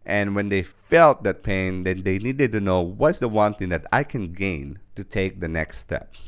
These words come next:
Right? For instance, if you experimented in a failed relationship, you wanted to bring it up to your current partner, obviously,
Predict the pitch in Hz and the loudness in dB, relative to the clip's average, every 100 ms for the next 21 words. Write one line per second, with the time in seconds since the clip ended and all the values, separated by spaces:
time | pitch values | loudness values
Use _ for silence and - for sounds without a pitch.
0 | - - 80 87 - - 113 147 - 131 | -16 -8 -2 -2 -2 -2 0 0 -2 -2
1 | 120 101 110 101 - - - 107 95 98 | -2 -4 -4 -2 -4 -6 -4 -4 0 -2
2 | 98 92 87 92 - - - - - 78 | 0 0 -2 -4 -16 -18 -20 -18 -14 -8
3 | 82 - 139 123 123 120 117 - 110 101 | -4 0 2 2 0 0 -4 -4 -4 -2
4 | 95 87 78 85 85 104 101 98 90 - | -4 -4 -6 -10 -4 -2 0 2 2 0
5 | - 98 87 80 - 127 98 - 101 98 | -6 -2 -2 -4 -2 -2 -2 -2 -2 0
6 | 73 98 98 - 90 92 104 | 2 2 2 -2 0 0 -2